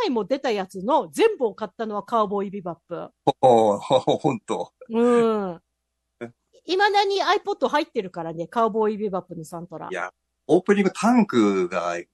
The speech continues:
Speaker 2: かっこよすぎるよね。
Speaker 1: タンクかっこよかった。で、一時期ね、その、なんだっけ、やっぱりあの、あれがかっこよすぎるっていうことで、あれ演奏した人たち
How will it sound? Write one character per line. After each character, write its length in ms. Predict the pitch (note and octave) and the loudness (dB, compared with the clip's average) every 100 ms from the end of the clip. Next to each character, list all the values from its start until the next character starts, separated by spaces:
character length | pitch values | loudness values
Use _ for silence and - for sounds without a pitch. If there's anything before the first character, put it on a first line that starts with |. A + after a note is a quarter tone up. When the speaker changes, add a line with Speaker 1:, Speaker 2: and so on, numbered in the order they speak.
| _ _ | _ _
Speaker 2:
か 160 | - | -20
っ 60 | - | -2
こ 80 | F#3 | 0
よ 60 | |
す 100 | G#3 | 2
ぎ 100 | A#3 | 0
る 60 | A#3+ | 2
よ 160 | D#3 D#2+ | 2 0
ね。 380 | E2 - - _ _ _ _ _ | -6 -10 -14 _ _ _ _ _
Speaker 1:
タ 160 | B3 | -4
ン 100 | B3 | -4
ク 160 | A#3+ G3 | -6 -12
か 160 | - F#3+ | -10 -12
っ 100 | - | -8
こ 100 | A#3+ | -6
よ 80 | D4+ | -4
か 120 | D#4+ | -6
っ 20 | |
た。 120 | A#3+ | -6
で、 140 | F#3+ B3 | -2 -2
一 300 | B3+ - F#4+ | -2 -8 -4
時 160 | G#4+ | -4
期 100 | C4 | -4
ね、 260 | G#3+ A3+ C#4+ | -2 0 0
そ 140 | - B3 | -2 -4
の、 200 | A3+ G#3 | -4 -2
な 160 | A#3+ | -4
ん 80 | A3 | -4
だ 60 | F#3 | -6
っ 80 | - | -8
け、 400 | F3 E3+ D#3+ - | -8 -8 -10 -8
や 100 | A#3+ | -8
っ 40 | A#3 | -2
ぱ 80 | B3 | -2
り 100 | A3+ | 0
あ 180 | A3+ D#4 | 0 2
の、 360 | G#4+ A4 D4+ _ _ _ | 4 2 0 _ _ _
あ 100 | - | -2
れ 140 | D4+ A4 | 2 2
が 100 | A4 | 0
か 140 | E4 | -2
っ 80 | E4+ | -4
こ 120 | - G#4+ | -2 0
よ 100 | A#4 | 0
す 160 | A4+ | 0
ぎ 220 | A#4+ F#4 | -2 0
る 20 | D#4 | -2
っ 60 | |
て 120 | C4 | -8
い 80 | A3+ G#3+ | -6 -4
う 40 | |
こ 140 | G#3 | -6
と 140 | F#3+ F#3 | -8 -4
で、 140 | A3+ | -4
あ 100 | B3 | 0
れ 80 | F#4 | 0
演 60 | F4+ F4 B4 | 0 2 2
奏 260 | - A#4+ B4 | 2 -2 -2
し 100 | - | -4
た 140 | A4+ | -6
人 200 | - A4+ | -4 -8
た 140 | A4+ A4+ | -6 -8
ち 540 | - G4+ G4 F4+ D4 | -6 -4 -2 -4 -6